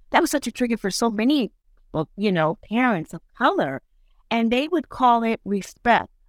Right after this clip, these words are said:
That's a word that you can do an entire dissertation. What does that mean to people? Because I've seen people behave in ways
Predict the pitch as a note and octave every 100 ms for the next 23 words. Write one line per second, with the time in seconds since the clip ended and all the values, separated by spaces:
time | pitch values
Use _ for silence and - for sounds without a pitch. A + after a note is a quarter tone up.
0 | _ F3+ D#4+ G#4+ G4+ B3 G#3 G3+ G3 F#3+
1 | G#3+ - G#3 F3+ G3+ G3+ G3+ G3+ F#3 -
2 | - C#4+ C#4+ B3 A#3 A3 G#3+ F#3+ - _
3 | _ _ - D#3 D#4 - C4 - G3 -
4 | D#3+ D#3+ G3 C#4 A3+ - _ _ _ -
5 | G#3 - C4 - F#3+ - G3+ A3+ - -
6 | A3+ D4+ - D4+ C4+ - A#3+ - G#3+ G3
7 | G3 F#3+ G#3 G#3 G#3+ F#3 F3 F#3+ F3 E3+